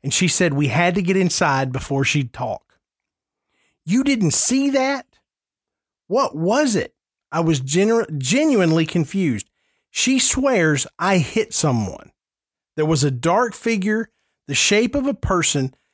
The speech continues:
kind of dressed in a hooded robe, standing in the middle of the road, and I drove my car right through them. And if that wasn't scary enough, a friend from work stopped by,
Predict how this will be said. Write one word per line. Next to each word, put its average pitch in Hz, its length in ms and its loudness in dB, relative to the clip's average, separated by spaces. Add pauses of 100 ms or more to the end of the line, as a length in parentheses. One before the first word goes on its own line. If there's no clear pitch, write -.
(140)
kind 214 300 0
of 233 100 -2
dressed 190 340 0
in 165 100 2
a 120 80 0
hooded 226 420 -2
robe, 127 480 0
standing 196 520 0
in 185 120 2
the 175 80 2
middle 151 300 2
of 139 100 0
the 143 100 0
road, 131 500 0
and 143 140 -2
I 139 140 0
drove 170 420 2
my 202 220 2
car 139 500 0 (380)
right 139 380 0
through 165 420 -2
them. - 240 -10 (1700)
And 151 140 0
if 147 160 -4
that 247 260 0
wasn't 240 380 0
scary 196 440 2
enough, 156 480 0 (1200)
a 131 80 -4
friend 226 380 0
from 247 280 0
work 156 280 -2
stopped 165 380 -2
by, 98 380 -4